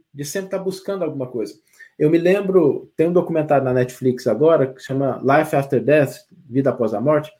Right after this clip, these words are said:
e lá tem um filho que busca informação sobre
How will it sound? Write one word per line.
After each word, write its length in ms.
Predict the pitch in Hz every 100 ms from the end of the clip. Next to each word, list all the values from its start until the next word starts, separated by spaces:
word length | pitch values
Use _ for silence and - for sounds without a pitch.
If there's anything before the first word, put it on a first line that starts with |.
| _ _ _ _ -
e 80 |
lá 220 | 143 156 -
tem 520 | - 180 196 196 170
um 360 | 165 185 170 127
filho 480 | - 208 208 156 127
que 160 | 143
busca 440 | 139 147 240 233 175
informação 580 | 160 156 160 151 165
sobre 520 | 175 - 175 180 190